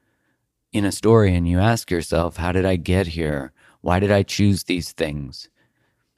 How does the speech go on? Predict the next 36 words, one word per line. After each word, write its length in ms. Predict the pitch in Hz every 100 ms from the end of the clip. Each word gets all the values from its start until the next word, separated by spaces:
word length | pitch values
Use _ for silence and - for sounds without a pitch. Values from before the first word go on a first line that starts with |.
| _ _ _ _ -
Ram 200 | 95 98
Dass 240 | 104 101
talks 240 | 95 90
about 220 | 87 90 87
it, 100 | 85
that 180 | 90
you're 200 | 87 95
awakening 640 | 92 87 95 95 92 92 85
as 160 | 85 85
a 40 |
soul 600 | - - 98 98 82 - _ _ _ -
within 320 | 101 104 92
an 100 | 92
incarnation, 840 | 92 85 82 85 82 80 - - _ _ _ _ _ _ _ _
that 160 | 85 92
you're 140 | 98
awakening 600 | 95 92 107 117 107 104
to 100 | 95
this 160 | 98 90
space 420 | - 90 90 85
where 120 | -
you're 200 | 87 87 - - _ _ -
seeing 580 | - 165 147 87 90 87 _ _ _ -
that 140 | 95
you're 140 | 85
in 240 | 87 107 98
this, 320 | 95 87 -
uh, 200 | 78 76
I 80 | -
think 200 | 82 82
<laughs> 440 | 85 - - -
as 120 | - -
some 180 | 87
people 200 | 90 82
call 240 | 82 82
it, 80 | 98